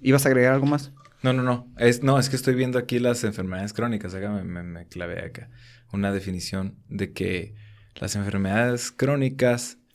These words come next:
Speaker 2: eh, a menudo se controlan, pero no se curan, dice aquí. O sea, yo creo que por eso Cro-, CrossFit lo tiene tan, así como muy puntual de que revertir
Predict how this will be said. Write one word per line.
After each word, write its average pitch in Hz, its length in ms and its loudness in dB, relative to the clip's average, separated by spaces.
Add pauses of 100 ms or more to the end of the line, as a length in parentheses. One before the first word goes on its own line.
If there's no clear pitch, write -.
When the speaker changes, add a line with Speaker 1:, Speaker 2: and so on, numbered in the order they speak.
(480)
Speaker 2:
eh, 98 420 2
a 113 80 -2
menudo 107 340 2
se - 140 -2
controlan, 104 500 -4
pero 92 240 -8
no 92 140 -8
se - 180 -8
curan, 104 480 -2
dice 87 240 -8
aquí. 98 160 -4
O 101 40 0
sea, 113 160 2
yo 117 180 2
creo 147 140 2
que 139 100 -2
por 101 140 2
eso 117 240 0
Cro-, 113 420 4
CrossFit 120 320 4
lo 110 120 0
tiene 107 220 2
tan, 101 380 -2 (440)
así 95 240 -4
como 123 220 2
muy 104 160 6
puntual 113 340 -2
de 113 80 4
que - 100 -2
revertir 107 920 4